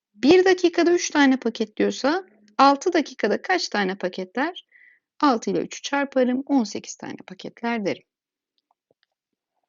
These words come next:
Geldik. Çok şahane bir cebirsel ifade sorusu var. Mavi dikdörtgensel bölgenin kısa kenarı dört, uzun kenarı iki santim uzatılarak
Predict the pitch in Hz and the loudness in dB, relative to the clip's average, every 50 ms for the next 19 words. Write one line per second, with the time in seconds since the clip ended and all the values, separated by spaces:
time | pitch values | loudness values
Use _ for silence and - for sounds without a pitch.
0 | _ _ _ _ _ _ _ _ _ - - 220 226 208 196 180 - - - 196 | _ _ _ _ _ _ _ _ _ -18 -16 -14 -12 -12 -14 -12 -12 -12 -8 -6
1 | 202 214 220 220 220 214 - - - - - _ _ _ _ _ _ _ _ _ | -4 -4 -4 -4 -6 -8 -16 -18 -20 -20 -20 _ _ _ _ _ _ _ _ _
2 | _ _ _ _ _ _ _ _ _ _ _ _ _ _ _ _ _ - - - | _ _ _ _ _ _ _ _ _ _ _ _ _ _ _ _ _ -6 -4 -2
3 | 339 254 - - - - 196 202 196 196 233 247 254 247 226 226 208 208 214 - | -2 -2 -2 -4 -6 -6 -4 -6 -4 -2 -2 0 0 0 0 0 0 -2 -2 -2
4 | 233 196 202 - 196 175 190 240 240 - 190 185 196 - - 156 - 185 - - | -2 -4 -2 -4 -4 -4 -2 -4 -4 -4 -6 -6 -6 -6 -8 -8 -8 -10 -14 -18
5 | - _ _ _ _ _ _ _ _ _ _ _ _ - - _ _ - 262 269 | -18 _ _ _ _ _ _ _ _ _ _ _ _ -20 -20 _ _ 2 4 6
6 | 330 370 392 381 381 359 359 320 330 - 302 302 294 - 294 285 277 277 277 - | 6 6 4 4 2 2 0 0 0 0 0 0 0 0 2 2 2 0 0 -4
7 | 294 285 277 254 240 233 208 220 220 220 240 247 - - - 277 247 - 226 208 | -4 -2 0 0 0 0 0 0 -2 -2 -2 -4 -6 -6 -6 -6 -6 -6 -6 -6
8 | 202 196 185 190 196 208 233 247 226 202 180 185 185 208 - - - - _ _ | -4 -4 -4 -4 -4 -4 -4 -4 -4 -4 -4 -2 -4 -6 -8 -14 -20 -20 _ _
9 | _ - - 240 240 262 262 254 - 214 196 202 180 - - - 220 - 277 247 | _ -4 -2 0 2 2 0 0 -2 -4 -4 -4 -4 -6 -6 -8 -6 -6 -6 -6
10 | - 240 208 202 196 - 202 214 220 - 240 233 - 233 233 226 226 233 254 - | -4 -6 -6 -6 -6 -6 -6 -6 -6 -8 -8 -4 -4 -2 -2 -2 -2 -4 -6 -8
11 | - | -14